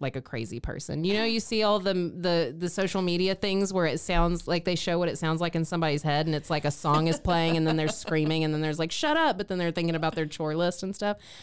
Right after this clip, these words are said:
That's my brain all the time. Like, I literally go to sleep with a song stuck in my head and wake up with one, like I didn't even get to rest. And then my brain starts going on all the other things. So if anything negative has happened to me, whether it's, um, uh, you know, a-,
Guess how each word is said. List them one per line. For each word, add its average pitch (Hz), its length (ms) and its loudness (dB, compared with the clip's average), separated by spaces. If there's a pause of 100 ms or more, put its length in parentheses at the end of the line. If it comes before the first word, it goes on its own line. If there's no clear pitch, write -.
(160)
That's 180 240 0
my 175 180 2
brain 190 480 2
all 165 200 2
the 160 60 0
time. 180 200 0
Like, 156 160 -2
I 185 100 0
literally 214 320 2
go 160 180 0
to 170 80 0
sleep 185 260 -4
with 196 100 -2
a 208 60 0
song 202 260 0
stuck 214 220 -2
in 214 60 -2
my 214 80 0
head 214 160 2
and 160 120 -2
wake 151 220 0
up - 160 -4
with 202 160 -2
one, 233 220 -2
like 185 160 -4
I 165 100 0
didn't 165 200 -4
even 156 160 0
get - 140 -8
to 160 80 -4
rest. - 420 -8 (440)
And 185 180 6
then 175 140 4
my 160 140 2
brain 156 280 2
starts 151 260 -2
going 147 280 2
on 143 120 0
all 135 100 -2
the 131 100 -2
other 139 160 -4
things. 175 400 -2
So 175 220 0
if 165 100 0 (180)
anything 214 800 -2
negative 175 680 -2
has 160 180 -2
happened 143 320 -4
to 147 60 -6
me, 135 140 -6
whether 151 320 -2
it's, 147 300 -4
um, 143 400 -2 (580)
uh, 139 400 2
you 160 140 0
know, 143 240 2
a-, - 60 -6